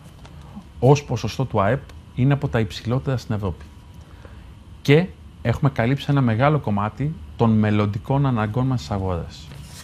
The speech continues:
Αυτό σημαίνει ότι είμαστε σε θέση να καλύψουμε και δυσμενέστερες συνθήκες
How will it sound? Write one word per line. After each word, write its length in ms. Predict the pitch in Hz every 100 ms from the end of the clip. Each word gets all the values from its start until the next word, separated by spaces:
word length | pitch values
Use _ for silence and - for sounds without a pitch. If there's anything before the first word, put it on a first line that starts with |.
| - - - - -
Αυτό 220 | 98 -
σημαίνει 520 | 147 139 131 123 160 196 - - - -
ότι 440 | 113 110 113 117
είμαστε 380 | 143 143 113 110
σε 140 | -
θέση 540 | 98 107 104 - 151 170 208 165
να 180 | 110 110
καλύψουμε 840 | - 101 104 110 - - 143 165 - -
και 120 | - 117
δυσμενέστερες 880 | 113 104 110 110 151 156 - 104 98
συνθήκες 760 | 98 90 107 98 151 170 -